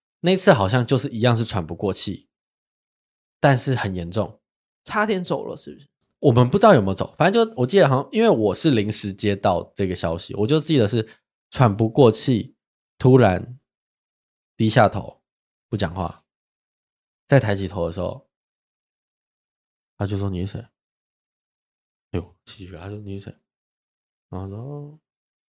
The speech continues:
Speaker 1: 然后我们就有，我不知道那时候我们讲到细节，我们就要扶他到神坛嘛，因为我们家有庙。
Speaker 2: 你有讲，嗯。
Speaker 1: 他就是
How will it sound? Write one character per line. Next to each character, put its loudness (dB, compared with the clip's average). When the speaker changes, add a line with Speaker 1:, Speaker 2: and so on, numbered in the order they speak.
Speaker 1:
然 -2
后 0
我 -2
们 -8
就 -2
有， -2
我 -6
不 -12
知 8
道 10
那 -2
时 2
候 4
我 0
们 -6
讲 0
到 -2
细 -6
节， -14
我 -4
们 -4
就 0
要 6
扶 -10
他 -2
到 -2
神 -8
坛 -10
嘛， -18
因 -12
为 -8
我 -8
们 -10
家 -2
有 -4
庙。 -8
Speaker 2:
你 -8
有 -6
讲， -12
嗯。 -16
Speaker 1:
他 -10
就 -8
是 -8